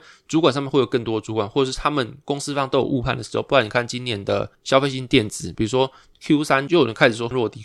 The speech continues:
然后一直讲到Q四还没落底，然后大家还说什么，哦，中国的市场比我们想象还要烂，然后他们还是开出个展望，比如说高通开出展望说什么Q四会落底，它应该是最烂的一季，但也是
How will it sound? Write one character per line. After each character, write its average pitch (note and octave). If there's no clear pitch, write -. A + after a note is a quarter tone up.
然 -
后 A2+
一 B2+
直 C3
讲 A2
到 A2
Q B2
四 B2
还 A#2
没 A2
落 A2+
底， A2
然 B2
后 C3+
大 C#3
家 C3+
还 B2+
说 B2+
什 B2+
么， G#2
哦， A2+
中 D3
国 B2
的 A#2+
市 D3
场 B2
比 A#2+
我 B2
们 B2+
想 G2+
象 A#2+
还 A2+
要 G2+
烂， A2
然 A2
后 A#2+
他 -
们 E3+
还 A#2+
是 C3
开 B2
出 B2
个 B2
展 G2
望， G#2
比 G#2+
如 G#2
说 A#2+
高 A#2
通 B2+
开 A#2+
出 B2
展 A2+
望 G#2
说 A#2
什 A2+
么 G2+
Q C3+
四 C3+
会 C3+
落 B2
底， -
它 C#3+
应 D3+
该 D3
是 C#3+
最 C#3
烂 A#2+
的 G2+
一 G2+
季， A#2
但 C3+
也 G#2+
是 A#2+